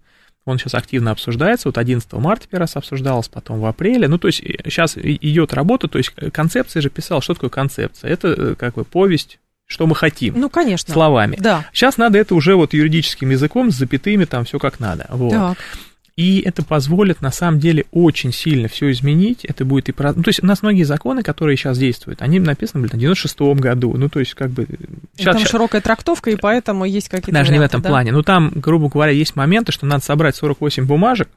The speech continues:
Speaker 2: Мгм.
Speaker 1: а щас мы понимаем, что можно приложение поставить на телефон.
Speaker 2: И нормально
Speaker 1: И
Speaker 2: будет.
Speaker 1: все, да. То есть у нас, например, вот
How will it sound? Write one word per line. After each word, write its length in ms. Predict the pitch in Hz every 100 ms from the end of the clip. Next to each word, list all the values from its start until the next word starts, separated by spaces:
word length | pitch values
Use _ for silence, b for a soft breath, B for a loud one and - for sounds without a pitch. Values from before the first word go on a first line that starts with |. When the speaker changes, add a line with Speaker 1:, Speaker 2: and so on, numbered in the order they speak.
| -
Speaker 2:
Мгм. 340 | 202 202 269 247 B
Speaker 1:
а 100 | -
щас 240 | 196 208
мы 80 | 160
понимаем, 420 | 156 147 160 190
что 140 | - 135
можно 220 | 143 135
приложение 500 | 139 135 151 147 120
поставить 440 | 117 - 185 202
на 80 | 131
телефон. 500 | - 120 - - 143 _ _ _ -
Speaker 2:
И 80 | 196
нормально 400 | 196 160 147 151
Speaker 1:
И 20 |
Speaker 2:
будет. 140 | 147 135
Speaker 1:
все, 240 | 131 117
да. 240 | 123 123
То 80 | -
есть 120 | 120
у 40 | 160
нас, 180 | 190 -
например, 400 | 151 165 170 139
вот 160 | 147